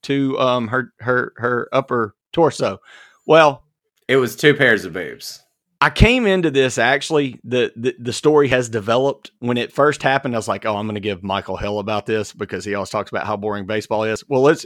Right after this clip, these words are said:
Speaker 1: if you've been, listened to our podcast, there's been seven games of the World Series. So there's been approximately seventy minutes of actual gameplay in, in seven games, and probably about twelve
Speaker 2: Mm-hmm.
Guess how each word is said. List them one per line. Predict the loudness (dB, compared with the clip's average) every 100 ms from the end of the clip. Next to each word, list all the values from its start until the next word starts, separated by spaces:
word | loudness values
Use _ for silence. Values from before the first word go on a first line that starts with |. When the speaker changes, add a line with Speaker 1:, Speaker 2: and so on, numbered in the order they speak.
| -4
Speaker 1:
if | -4 -4
you've | -6
been, | -4 -4
listened | 0 0 2
to | 4
our | 4
podcast, | 4 2 2 -2 -4
there's | -4 -8
been | -6 -4
seven | 0 2 0
games | -2 -4 -4
of |
the | -6
World | -4 -4 -6
Series. | -6 -8 -6
So | -6
there's | -6 -6
been | -4
approximately | -6 0 2 2 -2 -8 -8 -6 -8
seventy | -6 -2 -2 -2 -2
minutes | -2 0 -2 -4
of | -6
actual | -2 -2 -2 -6 -4
gameplay | -4 -4 -4 -2 -2
in, | -4 -8 -10
in | -8
seven | -4 -4 -4
games, | -4 -4 -6 -12 -20 -20 -16 -10
and | -4
probably | 0 0 0
about | 0 -2 -4
twelve | 0 2 4
Speaker 2:
Mm-hmm. | 4